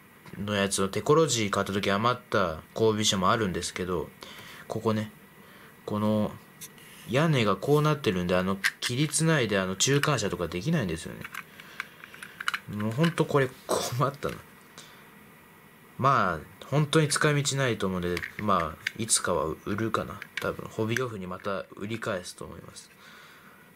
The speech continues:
他のと一緒にね。はい、こんな感じ。はい。次、交尾車。あの、イー二三一の交尾車。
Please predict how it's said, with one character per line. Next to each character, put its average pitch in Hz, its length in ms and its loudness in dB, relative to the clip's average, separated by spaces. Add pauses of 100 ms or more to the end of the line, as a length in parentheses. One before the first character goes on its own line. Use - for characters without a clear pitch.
(560)
他 110 220 0
の 98 120 0
と 90 100 -4
一 90 80 -6
緒 - 140 -6
に - 40 -4
ね。 82 80 -8 (4000)
は 82 80 -6
い、 - 80 -6
こ - 160 -4
ん 92 60 -2
な 90 80 -2
感 - 200 0
じ。 - 160 -12 (3250)
は 117 60 -6
い。 110 80 -4 (800)
次、 113 400 -10 (180)
交 104 220 -4
尾 - 20 -10
車。 82 280 -8
あ 104 100 -4
の、 98 220 -6 (760)
イ 117 140 -4
ー - 20 -2
二 113 160 -4
三 107 200 0
一 113 100 -6
の 143 100 2
交 104 160 2
尾 95 80 -4
車。 90 120 -8